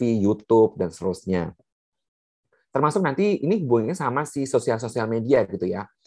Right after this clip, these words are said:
Karena nantinya, eh, misalnya contoh Instagram, Facebook, atau mungkin yang paling agak di-, perlu diwaspadai adalah Twitter. Karena Twitter itu, eh, unsensor. Jadi Twitter itu benar-benar, eh,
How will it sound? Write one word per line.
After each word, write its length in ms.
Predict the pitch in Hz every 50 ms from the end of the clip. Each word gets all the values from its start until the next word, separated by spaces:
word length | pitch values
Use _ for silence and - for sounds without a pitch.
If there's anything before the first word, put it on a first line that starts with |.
| _ _ _ -
Karena 260 | 104 101 123 139 127
nantinya, 380 | 113 120 127 127 147 139 117 -
eh, 840 | - _ _ - 98 98 95 95 98 95 95 95 95 95 90 82 - - _ _ _ _ _ _ _ _ _ _
misalnya 480 | - 107 95 - 104 98 110 120 123 117
contoh 480 | - 110 101 98 95 - - 120 117 110
Instagram, 640 | 98 - - 95 95 90 87 110 110 107 107 101
Facebook, 480 | 95 101 98 95 - - 117 113 - -
atau 240 | - 113 - 170 160
mungkin 240 | 160 160 233 202 175
yang 80 | 151
paling 320 | 135 139 127 139 139 - -
agak 240 | 131 127 127 113 127 127
di-, 320 | 131 131 131 135 131 -
perlu 240 | - - 123 131 135
diwaspadai 480 | 127 127 120 123 123 - 143 170 160 123
adalah 160 | 123 123 -
Twitter. 320 | 139 143 139 - - 131 110 98 87 -
Karena 160 | 92 110 123
Twitter 280 | - 123 117 - - 113
itu, 320 | 113 - 165 175 170 - _ _ _ _ _ _ _ _ _ _ _ _ -
eh, 400 | 120 113 113 110 110 110 110 104 - -
unsensor. 720 | 127 120 117 - 143 127 123 120 - 131 113 101 95 90
Jadi 400 | 92 95 90 104 117 127 120 98
Twitter 320 | - 123 123 120 113 104 104
itu 160 | - 151 131
benar-benar, 560 | 120 104 101 98 104 104 110 120 120 113 107 - - _ - 104
eh, 160 | 101 98 95